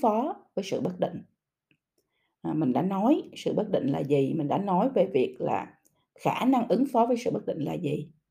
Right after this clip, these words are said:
Và mình đã chia sẻ với nhau ba cái cách mình có thể ứng dụng để giữ cho bản thân luôn bình thản và ứng phó được trước mọi cái sự bất định trong cuộc sống. Thì các bạn hãy nhớ là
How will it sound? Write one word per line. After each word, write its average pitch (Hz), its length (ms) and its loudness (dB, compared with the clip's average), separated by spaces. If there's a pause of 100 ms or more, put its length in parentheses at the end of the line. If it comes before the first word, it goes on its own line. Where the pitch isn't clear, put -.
(420)
Và 151 120 2
mình 135 200 0
đã 185 220 0
chia 220 140 4
sẻ - 280 0
với 233 100 2
nhau 214 160 2
ba 180 200 2
cái 233 140 -4
cách 330 160 0 (360)
mình 147 200 -2
có 180 100 -8
thể - 80 -4
ứng 285 300 6
dụng - 240 4 (520)
để 135 140 -2
giữ 143 240 2
cho 226 80 2
bản - 220 0
thân 185 200 -2
luôn 180 160 -2
bình 240 180 0
thản 143 320 -8
và - 80 -6
ứng 214 160 -6
phó 214 260 -8
được 196 200 -6 (280)
trước 294 140 -2 (200)
mọi - 220 -8
cái 180 100 -6
sự 180 200 -6
bất - 180 -4
định - 200 -6
trong 180 120 -10
cuộc - 160 -18
sống. 196 260 -4 (440)
Thì - 60 -8
các 190 180 -10
bạn - 120 -8
hãy 147 140 -6
nhớ 196 300 -2
là 202 260 -2